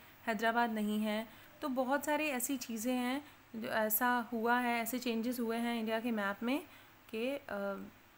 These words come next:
वो जो है, time to time जो है, बदलाव होते रहते हैं। अभी भी हम देख सकते हैं कि तेलंगाना एक नया स्टेट बना है,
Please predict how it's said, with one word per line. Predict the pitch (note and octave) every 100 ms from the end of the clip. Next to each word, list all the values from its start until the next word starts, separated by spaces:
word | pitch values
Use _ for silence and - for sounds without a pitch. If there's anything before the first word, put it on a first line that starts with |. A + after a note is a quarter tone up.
| - - - - - - - - A3
वो | A3 A#3+
जो | C4+
है, | B3+ C4 -
time | A3 A3+ C4+ B3+ -
to | C4+
time | A#3+ A3 A#3+
जो | A#3+ A#3+
है, | A#3+
बदलाव | A#3 G#3 G#3 G3+ A#3 C#4 - - - - - - A#3
होते | A3+ C4
रहते | C4+ B3+ C4
हैं। | C#4
अभी | - G#3 A#3
भी | B3+
हम | B3 A#3+
देख | A3+ A3+
सकते | B3 B3 A#3+
हैं | A#3+
कि | B3
तेलंगाना | A#3+ G#3+ G#3 G#3+ G#3+ A3
एक | A3+ A3+
नया | G#3 A3
स्टेट | - A3 G3
बना | G#3 G3+
है, | A3 B3